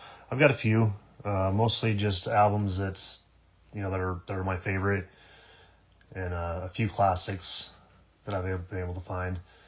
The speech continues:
Um, and, uh, another, another, uh, thing that I've been doing recently with collecting is, uh, baseball cards. Um, back when I was in junior high and high school, I was big into collecting,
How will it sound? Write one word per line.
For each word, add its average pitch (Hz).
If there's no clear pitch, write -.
Um, 87
and, 98
uh, 92
another, 107
another, 110
uh, 95
thing 113
that 104
I've 95
been 101
doing 98
recently 95
with -
collecting 98
is, 92
uh, 90
baseball 104
cards. 104
Um, 85
back 110
when 110
I 104
was 98
in 98
junior 104
high 101
and 92
high 98
school, 98
I 95
was 92
big 95
into 95
collecting, 92